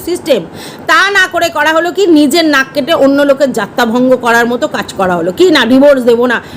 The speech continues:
তোকে ঝুলিয়ে রাখবো", এটা আবার কি ধরনের কথা? এই ঝুলিয়ে রাখতে গিয়ে নিজেও তো ঝুলে থাকলো।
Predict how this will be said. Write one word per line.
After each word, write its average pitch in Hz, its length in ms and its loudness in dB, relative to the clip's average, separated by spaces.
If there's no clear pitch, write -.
তোকে 277 180 2
ঝুলিয়ে 247 300 4
রাখবো", 220 220 0
এটা 294 240 -2
আবার 349 140 -2
কি 339 180 2
ধরনের 285 440 0
কথা? 160 280 -6
এই 254 140 0
ঝুলিয়ে 330 340 2
রাখতে 330 300 -2
গিয়ে 330 160 2
নিজেও 320 320 4
তো 330 120 -2
ঝুলে 269 280 4
থাকলো। 190 380 -6